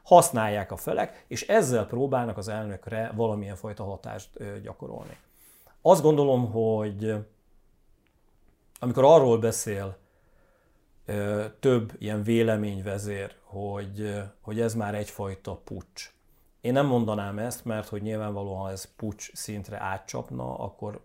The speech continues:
Putyin elnökhöz hű, illetve az ő környezetében lévő oligarchák egyszerűen a saját életük védelme érdekében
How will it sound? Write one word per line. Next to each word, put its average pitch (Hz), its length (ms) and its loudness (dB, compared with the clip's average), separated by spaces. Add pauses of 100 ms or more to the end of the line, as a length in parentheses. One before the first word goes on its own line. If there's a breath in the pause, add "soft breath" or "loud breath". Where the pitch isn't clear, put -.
Putyin 117 540 -8
elnökhöz 101 800 -12 (300)
hű, 101 360 -6 (340 soft breath)
illetve 104 260 -6
az 104 100 -6
ő 113 180 -4
környezetében 98 800 -8
lévő 95 280 -10
oligarchák 107 960 -8
egyszerűen 104 360 -10
a 98 40 -10
saját 104 380 -4
életük 98 380 -10
védelme 95 540 -10
érdekében 98 600 -12